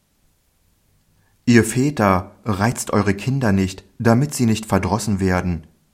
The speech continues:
Ihr Knechte, seid euren irdischen Herren in allen Dingen gehorsam, nicht mit Augendienerei,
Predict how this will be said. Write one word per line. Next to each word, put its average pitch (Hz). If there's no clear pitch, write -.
Ihr 98
Knechte, 104
seid 117
euren 101
irdischen 101
Herren 107
in 104
allen 123
Dingen 104
gehorsam, 95
nicht 101
mit 95
Augendienerei, 90